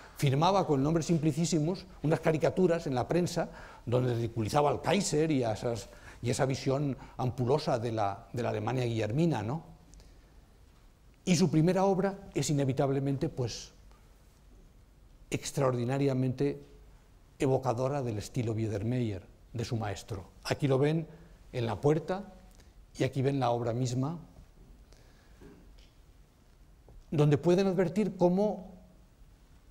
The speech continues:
ese clasicismo lacónico tiene, sí, muchos de la retórica propia de lo clásico,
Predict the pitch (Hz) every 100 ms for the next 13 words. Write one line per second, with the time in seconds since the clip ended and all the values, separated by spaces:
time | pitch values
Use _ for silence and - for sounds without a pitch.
0 | - 165 - 190 - - - - - 175
1 | 170 170 180 180 180 160 - 190 185 175
2 | 190 254 - - - - - - - -
3 | - - - - - - 143 185 147 -
4 | 180 135 131 165 143 139 123 117 110 117
5 | 110 120 - 185 180 160 113 156 160 143
6 | 123 120 113 - 180 156 127 170 226